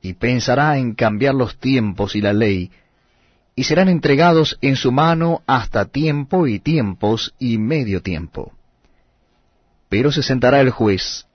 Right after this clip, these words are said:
y le quitarán su dominio, para que sea destruido y arruinado hasta el fin. Y que el reino y el dominio y la majestad de los reinos debajo de todo el cielo sea dado al pueblo de los santos del Altísimo, cuyo reino es reino eterno,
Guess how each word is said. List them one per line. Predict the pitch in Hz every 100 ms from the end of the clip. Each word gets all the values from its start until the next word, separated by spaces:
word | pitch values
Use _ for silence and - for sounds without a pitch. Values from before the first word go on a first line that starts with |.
| -
y | 113
le | 117
quitarán | 110 113 107 113 117 117 127
su | - -
dominio, | 98 90 131 139 92 92 151 - _ -
para | 123 120
que | 120
sea | 180
destruido | 165 143 135 151 185 151
y | 151
arruinado | 143 139 131 147 117 107
hasta | 95 92
el | 92
fin. | 87 78 - _ _ _ _ _ _ _ _ _ _ _
Y | - 90
que | 101
el | 92
reino | 104 123 127 165
y | 110
el | 95
dominio | 98 143 160 156
y |
la | 143
majestad | 139 127 123 - 139
de | 135
los | 123
reinos | 139 131 127 107
debajo | 110 123 120 117
de | 104
todo | 120 127
el | 110 98
cielo | - 160 110 92 95 - _ -
sea | - 170
dado | 160 160 143
al | 110 98
pueblo | 143 170 170 156
de |
los | 135 120
santos | 131 135 127 123
del | 117
Altísimo, | 101 98 107 92 92 87 - _ _ - _ _ _ -
cuyo | 170 180
reino | 170 180 165
es | 151 143
reino | - 131 165 156 139
eterno, | 135 180 95 76 -